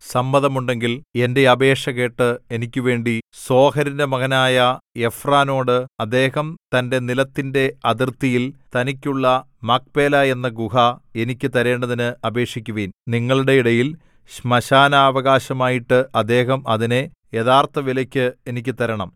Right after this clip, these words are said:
എന്ന് പറഞ്ഞു. എന്നാൽ എഫ്രോൻ ഹിത്യരുടെ നടുവിൽ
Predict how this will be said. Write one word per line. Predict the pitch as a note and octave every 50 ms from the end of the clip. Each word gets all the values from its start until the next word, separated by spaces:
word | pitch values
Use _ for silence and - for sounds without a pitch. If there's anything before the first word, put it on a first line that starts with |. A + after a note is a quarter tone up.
| _ _ -
എന്ന് | B2+ B2+ B2+ B2 G#2+ B2+
പറഞ്ഞു. | A#2+ A2 G2+ F2+ F2+ - - _ _ _ -
എന്നാൽ | A2+ A#2 A#2 B2 B2+ C3 C3 C#3 C#3 -
എഫ്രോൻ | B2+ A#2+ A2+ - - C3 C3 C3+ D3 E3 F3 - _ _ _ - -
ഹിത്യരുടെ | - B2+ G#2+ - - D3 D3 D3 D3
നടുവിൽ | C#3+ C3+ B2+ C3 C3 C#3 C#3